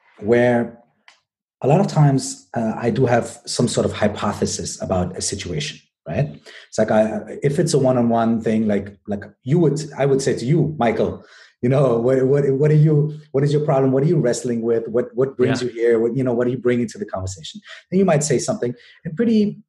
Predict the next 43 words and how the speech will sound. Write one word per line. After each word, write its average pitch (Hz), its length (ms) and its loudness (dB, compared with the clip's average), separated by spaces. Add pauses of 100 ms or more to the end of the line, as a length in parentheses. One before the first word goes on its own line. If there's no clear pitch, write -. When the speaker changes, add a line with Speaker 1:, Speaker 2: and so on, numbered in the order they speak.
(280)
Speaker 1:
pretty 208 240 2
early, 165 300 2
I 147 80 0
might 147 240 2
develop 127 320 0
some 117 180 -4
kind 113 180 -6
of 107 80 -6
hypothesis, - 960 -12
Speaker 2:
Oh, 147 60 -2
Speaker 1:
right? 151 120 2
Speaker 2:
almost 156 320 2
instantly. 139 600 -2
Speaker 1:
You 151 60 4
know, 147 120 4
Speaker 2:
Like, - 140 0
Speaker 1:
because 151 140 2
it's 147 80 2
Speaker 2:
within 165 80 4
Speaker 1:
like 147 80 2 (160)
Speaker 2:
about - 80 -8
two 156 180 2
seconds, 151 520 -2
you're 143 100 0
like, 123 180 -2
"Oh, 147 60 0
I 151 180 2
Speaker 1:
Exactly. - 80 -2
Speaker 2:
think 160 180 0
I 156 80 0
know 151 200 2
what's 143 180 0
going 127 280 -2
on." 107 360 -6
Speaker 1:
Exactly. 131 480 -2 (280)
Right. - 360 -2 (100)
Now, 131 140 2
my 170 180 2
experience 135 640 0
has 95 180 -4
been 95 300 -4
that, 110 320 0
uh, 113 320 0